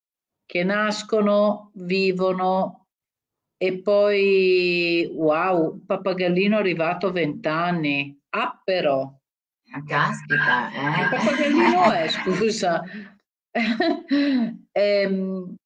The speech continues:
Speaker 1: allora, <laughs> beh, scusami, eh, Mary.
Speaker 2: Sì.
Speaker 1: Allora, queste anime che scelgono di vivere, no? Una vita terrena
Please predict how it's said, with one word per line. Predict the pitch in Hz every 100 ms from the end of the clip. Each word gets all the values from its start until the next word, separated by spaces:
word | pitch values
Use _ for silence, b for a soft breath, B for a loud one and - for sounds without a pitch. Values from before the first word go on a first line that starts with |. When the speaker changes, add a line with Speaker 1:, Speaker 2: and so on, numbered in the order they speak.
| _ -
Speaker 1:
allora, | 226 214 208
<laughs> | - 233 208
beh, | 196 190
scusami, | - 226 214 180 175 170 147
eh, | 131 175 160
Mary. | 156 160 156 147 b b
Speaker 2:
Sì. | 190
Speaker 1:
Allora, | 196 202 180 180 180 -
queste | - 262 254 - 220
anime | 208 214 233 240 247 254 247 247 _ _ _ _ _
che | - 220 214 220 226 - _ _ _ _ _ _ -
scelgono | - 233 202 165 156 151 147 147 147 _ _ _ _ _
di | 160 180
vivere, | 170 196 196 165 156 156
no? | 170 202 233 226 -
Una | 185 170
vita | 165 175 175 175
terrena | 180 160 175 185 196 202 214 220